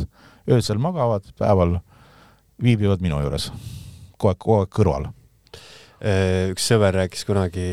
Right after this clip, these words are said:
Speaker 2: äh, ühe hea nalja, mis on mulle aastateks meelde jäänud, et, äh,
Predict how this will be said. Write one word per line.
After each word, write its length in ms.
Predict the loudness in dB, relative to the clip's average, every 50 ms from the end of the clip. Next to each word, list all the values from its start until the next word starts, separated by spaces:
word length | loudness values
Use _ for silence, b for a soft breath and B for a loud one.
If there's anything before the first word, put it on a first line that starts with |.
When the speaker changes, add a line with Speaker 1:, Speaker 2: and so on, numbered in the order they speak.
| -2 -2 -2
Speaker 2:
äh, 440 | -2 -2 -2 -2 -2 -2 -2 -2 -4 -4
ühe 240 | -4 -2 -2 0 0
hea 160 | 2 2 2 2
nalja, 400 | 2 2 2 2 2 0 -2 -4 -6 -10 -12
mis 180 | -12 -12 -10 -10
on 80 | -8
mulle 140 | -6 -4 -2
aastateks 440 | -4 -4 -4 -8 -14 -12 -12 -10 -4
meelde 280 | -4 -2 -2 -2 -4 -4
jäänud, 220 | -6 -6 -6 -8 -8
et, 220 | -10 -10 -8 -8
äh, 120 | -6 -6